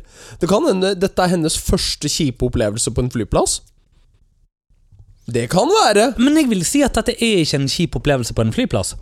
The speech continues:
Speaker 1: Nei.
Speaker 2: Dette er du kom for sent fordi at du fucket opp.
Speaker 1: Ja, jo. Og det, der er jeg enig. Men, eh, skal jeg fortelle, eh, skal jeg slå et lite slag for en ting? Vår flysikkerhet, bare når vi er på flytematikk, den har blitt ræva.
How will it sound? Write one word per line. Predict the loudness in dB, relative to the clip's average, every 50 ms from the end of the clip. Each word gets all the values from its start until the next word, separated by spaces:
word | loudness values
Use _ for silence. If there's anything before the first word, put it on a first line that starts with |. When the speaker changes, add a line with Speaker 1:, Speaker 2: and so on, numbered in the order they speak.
| -2
Speaker 1:
Nei. | 0 0 2 2 2
Speaker 2:
Dette | 2 2 2 2 4 4
er | 4 4
du | 4 2
kom | 2 0 0 0
for | 0 -2
sent | 0 0 0 0 0 0
fordi | 0 0 0
at | 2 0 0
du | -4
fucket | -4 -4 -6 -4 -2 -4 -2 0 0
opp. | 0 -2 -4 -10 -16 -14 -6 0
Speaker 1:
Ja, | 2 4 4 4 2 2
jo. | 2 4 6 6 6 4 4 0 -8 -18 -14 -4 -2
Og | -2 0 2
det, | 4 4 4 2 0
der | -2 0 2 4 4
er | 4 4 2
jeg | 2 2 2
enig. | 2 4 2 2 2 0 -4 _ -20 -14 -10 -10 -6 -2
Men, | 0 2 4 4 4 4 2 0 -4 -6 _
eh, | 2 4 4 6 6 4 4 2 2 0 -2 -6 _ _ -6
skal | -6 -2 0 0 0
jeg | 0 0
fortelle, | 0 2 2 2 4 2 2 2
eh, | 2 2
skal | 2 2 0 0
jeg | 0 2
slå | 2 2 2
et | 2
lite | 2 0 0 0 0 0
slag | 0 2 2 2 0 0
for | 0 0
en | 0 2
ting? | 2 2 2 2 0 -2 _ _ _ _ _ _ _ _ _ _ _ _ _ _ _ _ _
Vår | -6 -4 -2 2 4 4 6 6 4 4 0
flysikkerhet, | -2 -4 -4 -4 -2 -2 -2 -2 -2 -2 0 0 -2 -2 -2 -2 0 2 2 2 0 0 -4 -2 0
bare | 2 2 4
når | 4 4 4 4 4 4
vi | 2
er | 2 2
på | 2 0 0
flytematikk, | 0 -2 0 0 0 0 0 2 2 2 0 0 -4 -10 -18 _ _ _ -20 _ _ _
den | -4 -2 0 2
har | 2 2
blitt | 2 0 2
ræva. | 2 2 2 2 2 0